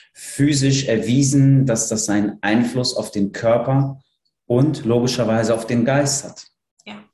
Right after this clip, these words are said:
Speaker 1: Das wiederum hat einen Einfluss auf mein Kind. Hm.
Speaker 2: Das Fantastische ist ja, wenn man jetzt mal nur auf die Atmung guckt,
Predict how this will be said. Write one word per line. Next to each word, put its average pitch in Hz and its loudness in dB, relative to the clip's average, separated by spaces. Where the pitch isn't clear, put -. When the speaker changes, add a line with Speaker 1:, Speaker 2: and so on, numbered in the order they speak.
Speaker 1:
Das 113 0
wiederum 135 2
hat 147 0
einen 135 0
Einfluss 139 0
auf 139 -2
mein 143 2
Kind. 170 -2
Hm. 92 -2
Speaker 2:
Das 202 -12
Fantastische 220 -6
ist 196 -8
ja, 220 -6
wenn 190 -10
man 190 -10
jetzt 185 -12
mal 185 -12
nur 220 -8
auf - -16
die - -16
Atmung 240 -10
guckt, 311 -16